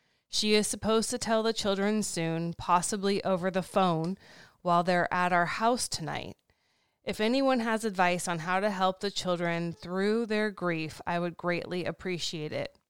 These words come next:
Also, any advice on what I can do to express my consol-, condolences to their mother would be more than welcome.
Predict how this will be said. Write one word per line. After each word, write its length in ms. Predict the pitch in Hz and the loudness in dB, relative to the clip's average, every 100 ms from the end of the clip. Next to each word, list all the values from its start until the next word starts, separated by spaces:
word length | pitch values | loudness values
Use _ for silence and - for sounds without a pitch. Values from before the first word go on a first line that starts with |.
| _ | _
Also, 640 | 190 202 196 196 165 160 170 _ _ _ _ - | 2 4 4 2 2 2 -2 _ _ _ _ -6
any 340 | 196 208 240 | 0 2 4
advice 440 | 247 190 185 185 - | 4 4 4 2 0
on 240 | 180 180 | 0 2
what 160 | 185 190 | 4 4
I 80 | |
can 240 | 214 233 214 | 2 -2 -2
do 160 | 196 | -2
to 120 | 190 180 | -2 -6
express 520 | - - 185 180 - | -6 -4 0 0 0
my 140 | 208 | -2
consol-, 460 | 196 220 202 180 180 - - | 0 -2 0 0 -2 -8 -4
condolences 880 | 214 208 208 214 196 185 175 165 - | 0 4 4 4 2 0 0 0 -2
to 180 | - | -2
their 180 | 190 220 | 0 2
mother 380 | 220 185 175 170 | 4 4 4 2
would 180 | 175 170 | 0 -4
be 160 | 185 | -2
more 320 | 185 180 180 180 | 0 0 0 0
than 220 | 185 185 | 0 2
welcome. 540 | 165 160 - - 160 | 4 2 -2 -8 -10